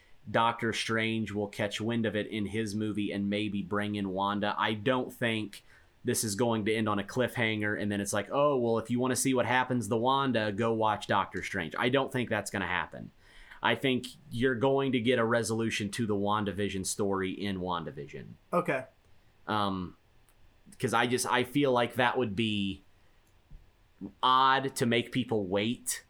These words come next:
Speaker 1: till the Doctor Strange movie to get an ending to WandaVision. I think there's going to be some threads that are left dangling there for people to hold on to going into Doctor Strange,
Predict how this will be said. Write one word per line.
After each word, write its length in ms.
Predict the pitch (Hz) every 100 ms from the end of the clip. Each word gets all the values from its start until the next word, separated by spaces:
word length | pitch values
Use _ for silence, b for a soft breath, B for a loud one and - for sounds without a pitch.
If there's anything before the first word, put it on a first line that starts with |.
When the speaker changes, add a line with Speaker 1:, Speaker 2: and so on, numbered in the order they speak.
| -
Speaker 1:
till 380 | 139 120 101 98
the 140 | 113 101 101
Doctor 340 | 110 110 110
Strange 520 | - - 113 117 104
movie 420 | 107 110 110 113 104
to 160 | 110
get 180 | 98 107
an 140 | 101
ending 500 | - 107 110 107 107
to 160 | 101 110
WandaVision. 720 | 92 101 110 113 123 120 127
I 140 | 120 131
think 220 | 180 175
there's 200 | 160 117
going 260 | 165 165 147
to 40 |
be 220 | 143 147
some 480 | - 135 117 107 101 b b -
threads 1080 | - - 156 147 160 156 123 113 104 107 110 -
that 260 | 135 117 131
are 180 | 123 123
left 540 | 127 123 - - 113
dangling 600 | 135 139 143 127 120 113
there 260 | 113 110 107
for 180 | 113 107
people 540 | - 139 - 123 107
to 220 | - 117
hold 320 | 107 127 113
on 240 | 113 117 110
to 220 | 117 101
going 420 | 95 113 110 104
into 480 | - 113 117 113 123
Doctor 460 | 117 120 120 123 120
Strange, 800 | - 127 123 123 123 131 -